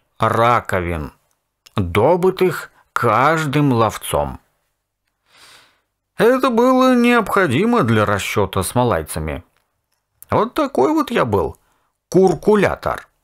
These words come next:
Каждая поездка длилась часов около шести. По возвращении на шхуну малайцы сдавали мне раковины,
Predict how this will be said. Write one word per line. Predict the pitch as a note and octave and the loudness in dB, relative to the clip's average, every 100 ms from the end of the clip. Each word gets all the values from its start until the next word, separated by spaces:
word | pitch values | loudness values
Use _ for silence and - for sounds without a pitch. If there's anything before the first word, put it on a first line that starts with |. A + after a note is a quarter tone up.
| _ _ _ _ _ _ _ _ _ _ _ - _ _ _ | _ _ _ _ _ _ _ _ _ _ _ -20 _ _ _
Каждая | - G3+ A3 G3+ G3 | 0 2 4 4 2
поездка | F#3+ C3 C3+ G#3 F#3+ F3+ | 2 2 2 0 0 -2
длилась | G#2 D#3 G#3+ F#3+ | 0 2 4 2
часов | - C#3 - F#3 - | 0 -2 2 0 0
около | C3 D3+ D#3 D3 | -2 -2 0 0
шести. | C3 D#3 C3+ - A2 E2+ - _ _ _ _ _ _ _ - | 0 -2 -4 -4 -4 -4 -6 _ _ _ _ _ _ _ -2
По | C#3 | 0
возвращении | C#3 D3+ C#3+ A3+ A3 F#3+ | 2 0 0 -2 0 0
на | E3+ D3 | 0 0
шхуну | - A#3 A#3 C#3 | -2 -2 0 2
малайцы | G#2+ C#3+ G3+ G3 E3 | 2 2 0 -2 -2
сдавали | A#2+ B2+ C#3 C#3+ | 0 2 2 0
мне | B2+ A#2 A2 | 0 2 0
раковины, | F2 D#2 - D#2+ D#2+ D2+ | 0 -4 -6 -8 -8 -10